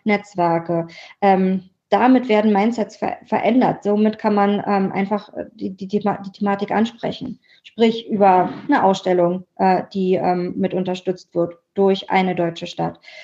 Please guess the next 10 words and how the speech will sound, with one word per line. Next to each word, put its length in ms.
Ähm, 840
dass 180
man 140
Aktivistinnen 680
einlädt 480
und 140
sie 120
hier 260
mit 240
in, 540